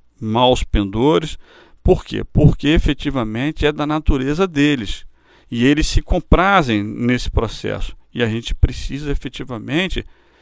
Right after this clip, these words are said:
estar vigilante. O estudo contínuo, por isso a leitura do Evangelho segundo o Espiritismo, o estudo da codificação, a reflexão,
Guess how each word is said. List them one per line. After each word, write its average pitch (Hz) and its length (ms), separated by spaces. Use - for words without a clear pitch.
estar 131 300
vigilante. 147 720
O 120 140
estudo 139 800
contínuo, 123 880
por 127 140
isso 160 200
a 147 40
leitura 139 580
do 120 80
Evangelho 110 540
segundo 104 260
o - 20
Espiritismo, 120 760
o 117 100
estudo 147 400
da 127 80
codificação, 117 1000
a 131 120
reflexão, 131 960